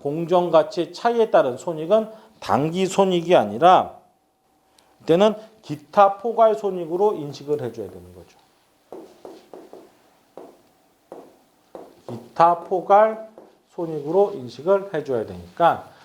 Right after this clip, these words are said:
사 번이 잘못된 설명으로 볼 수가 있겠네요. 그 다음에 지분 상품에 대한 투자로 단기 매매 항목이 아니고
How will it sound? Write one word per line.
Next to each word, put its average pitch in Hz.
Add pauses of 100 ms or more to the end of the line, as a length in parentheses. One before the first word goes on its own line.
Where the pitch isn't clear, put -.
(160)
사 220
번이 208
잘못된 127
설명으로 170
볼 143
수가 -
있겠네요. 101 (360)
그 196
다음에 180 (280)
지분 233
상품에 240
대한 220
투자로 220
단기 185
매매 180
항목이 190
아니고 160